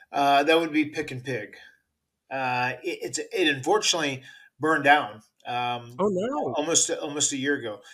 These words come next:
Speaker 1: So it's very famous. It was, uh, John's Barbecue in the Southern Pines area, which is, like, fifteen or twenty minutes from me. And, uh, it was a family-owned business. And then they moved out to a location in Carthage, which is about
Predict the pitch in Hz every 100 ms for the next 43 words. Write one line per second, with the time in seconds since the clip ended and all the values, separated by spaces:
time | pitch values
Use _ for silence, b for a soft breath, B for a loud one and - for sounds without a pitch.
0 | B - 185 185 - 233 214 180 135 135
1 | 143 143 143 - - - 165 196 131 151
2 | 151 143 127 107 _ _ _ - 135 123
3 | 156 139 127 131 104 104 98 98 113 131
4 | 127 - 139 131 123 113 117 110 104 -
5 | 95 - - _ _ _ - 135 135 131
6 | 139 123 117 147 147 151 135 131 127 131
7 | - 147 135 160 170 151 147 143 127 -
8 | 143 135 127 143 - 131 117 - 147 165
9 | 131 131 120 117 123 117 120 113